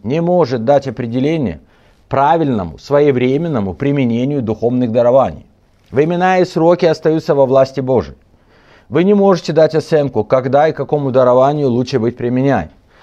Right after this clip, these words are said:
Вы не можете дать оценку, какое обетование для вас лучше в какой ситуации. Вы не можете дать оценку тому, какая вещь и когда вам нужна.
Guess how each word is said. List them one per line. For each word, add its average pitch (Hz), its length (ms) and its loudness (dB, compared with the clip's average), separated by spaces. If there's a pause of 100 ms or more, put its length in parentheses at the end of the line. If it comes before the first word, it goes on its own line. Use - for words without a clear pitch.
(240)
Вы 127 180 2
не 165 80 2
можете 185 360 2
дать 160 180 2
оценку, 170 600 0
какое 147 340 2
обетование 143 640 2
для 127 160 2
вас 127 240 2
лучше 135 260 -4
в 107 40 -14
какой 123 280 -2
ситуации. 123 680 -2 (420)
Вы 147 160 0
не 185 100 0
можете 185 380 0
дать 156 220 2
оценку 160 480 -2
тому, 147 300 0
какая 147 440 2
вещь 139 340 -2
и 147 60 -2
когда 131 380 2
вам 123 260 2
нужна. 123 480 0